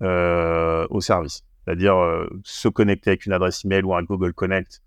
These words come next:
pouvoir acheter ta carte de membre, euh, en carte bancaire. Donc, tout ça, voilà, c'est les choses prioritaires. C'était, euh, on a développé notre propre tech, euh, de wallet.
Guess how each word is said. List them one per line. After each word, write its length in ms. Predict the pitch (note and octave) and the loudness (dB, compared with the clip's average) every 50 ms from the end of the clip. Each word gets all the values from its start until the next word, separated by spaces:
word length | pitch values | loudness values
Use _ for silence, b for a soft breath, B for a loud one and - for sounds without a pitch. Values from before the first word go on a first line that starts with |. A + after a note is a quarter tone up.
| _ _ _ - - - | _ _ _ -20 -18 -8
pouvoir 280 | - A#2 A2 G#2+ G#2+ G2+ | -2 2 4 6 6 4
acheter 260 | G2 - - - F2+ | 4 2 -6 -6 -2
ta 140 | - F#2+ - | -2 0 0
carte 240 | - F2+ F2+ G2 | 0 -2 -2 -2
de 100 | G2 G2 | -2 0
membre, 320 | F#2+ G2 G2 G2 F#2 F2 E2+ | 0 2 2 2 0 0 0
euh, 140 | E2+ E2+ D#2+ - _ _ _ - | -2 -2 -4 -8 _ _ _ -8
en 140 | - G2 E2 | -6 -6 -2
carte 220 | - F#2+ F2 F2+ | 0 0 0 0
bancaire. 480 | F2 F#2 F2+ - G#2 G#2 G#2+ G#2 - _ _ - - _ _ _ | -2 -4 -2 0 0 0 0 0 -4 _ _ -20 -20 _ _ _
Donc, 200 | F#2+ E2+ - - | -14 -12 -10 -12
tout 140 | - - A2 | -12 -12 -6
ça, 180 | - - C3 B2+ | 2 4 6 6
voilà, 220 | A#2+ A2 G#2 F#2+ | 6 4 2 0
c'est 180 | - - G2+ F2+ | -2 -6 -8 -8
les 280 | G2 - G2 G2+ G2 | -6 -6 -2 -2 -4
choses 220 | F2+ - A#2 G#2+ - | -2 -4 -6 -6 -8
prioritaires. 600 | _ - - A2+ A2 G#2+ A2 G#2 G#2+ C3 C3 B2+ | _ -6 -2 -2 0 0 0 2 4 4 4 4
C'était, 380 | - - G2+ F2 - G#2+ G#2+ | 2 -6 -6 -2 0 2 2
euh, 140 | G#2+ G2 F2+ - _ _ _ _ _ - | 2 2 0 -4 _ _ _ _ _ -8
on 140 | - G2 F#2 | -4 0 0
a 80 | F#2 F2+ | 2 2
développé 360 | G2 F#2+ F#2 G2 F#2 - G2+ | 2 2 2 0 0 0 0
notre 180 | F#2+ F2+ E2+ - | 0 0 -4 -6
propre 380 | - - G#2 F#2+ - - G2 | -4 -4 -4 -4 -2 -4 -6
tech, 300 | F#2 - G2+ F2+ - - | -2 0 -2 -2 0 -2
euh, 540 | G2 F2+ E2+ E2+ E2 E2 E2+ E2+ E2+ E2+ E2 | -2 -2 -2 -4 -4 -4 -4 -4 -4 -6 -6
de 100 | F2 F#2 | -6 -4
wallet. 400 | F2+ F#2 G2+ G#2+ A2 A#2 A#2 | 0 4 4 6 6 6 4